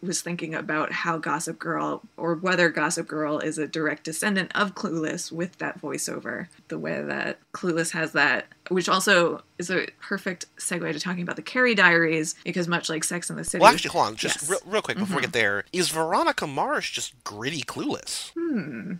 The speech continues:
Speaker 2: 'Cause there's voiceover there again,
Speaker 1: Mm-hmm.
Speaker 2: where instead of being, uh, separated parents, but instead of having a wealthy, successful dad, she's got a great father, but struggling to make ends meet, sort of. Edgy backstory, date raped and, you know, left for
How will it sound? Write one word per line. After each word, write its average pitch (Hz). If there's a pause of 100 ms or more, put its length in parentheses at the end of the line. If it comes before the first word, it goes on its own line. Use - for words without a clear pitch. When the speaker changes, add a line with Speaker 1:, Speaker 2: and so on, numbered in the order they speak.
(100)
Speaker 2:
'Cause 123
there's 113
voiceover 135
there 135
again, 113
Speaker 1:
Mm-hmm. 180 (200)
Speaker 2:
where 123
instead 123
of 117
being, 113 (160)
uh, 117
separated 160
parents, 110
but -
instead 117
of 107
having 113
a 107
wealthy, 110
successful -
dad, 107 (140)
she's 117
got 113
a 104
great 123
father, 107
but 101 (160)
struggling 117
to 113
make 110
ends 110
meet, 104
sort 98
of. 110
Edgy 120 (140)
backstory, 117
date 107
raped 107
and, 98
you 110
know, 95
left 101
for 92